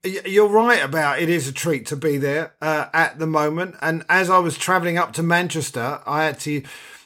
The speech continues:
I had to go from, uh, Saint Pancras yesterday, and I got a train at one o'clock.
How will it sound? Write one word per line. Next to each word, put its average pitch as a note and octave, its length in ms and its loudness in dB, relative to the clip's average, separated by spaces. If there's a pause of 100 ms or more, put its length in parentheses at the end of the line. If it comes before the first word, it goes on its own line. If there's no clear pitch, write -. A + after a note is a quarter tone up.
I C#3+ 120 -2
had D#3 100 0
to D#3 80 -4
go D3+ 400 4
from, D3+ 400 0
uh, D3 180 -2
Saint E3+ 260 0
Pancras D#3 540 0
yesterday, C3 540 -2
and D#3 100 0
I D#3+ 80 2
got E3 180 -2
a C#3+ 40 -6
train E3 320 2
at C#3+ 100 -2
one D#3+ 220 0
o'clock. D3 420 -4